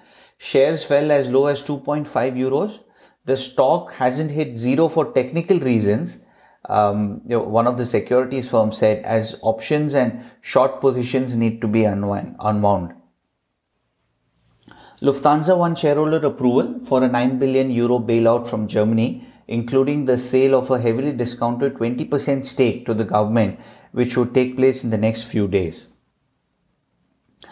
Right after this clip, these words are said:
Lastly, on the forex, the greenback caught a safe haven bid that helped extend its gains against the euro, the Japanese yen and Swiss franc.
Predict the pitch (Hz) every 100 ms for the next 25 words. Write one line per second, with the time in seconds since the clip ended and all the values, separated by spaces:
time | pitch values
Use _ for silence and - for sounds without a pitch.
0 | - - 127 135 - 180 170 151 - 127
1 | 151 170 - - 139 123 143 156 170 170
2 | 160 165 170 147 143 160 151 160 123 143
3 | 127 139 - 131 143 - - - - -
4 | 123 - 156 165 151 113 131 135 147 135
5 | 123 127 139 135 147 120 123 135 180 240
6 | 143 123 117 117 139 131 127 135 131 117
7 | - 117 - 135 127 196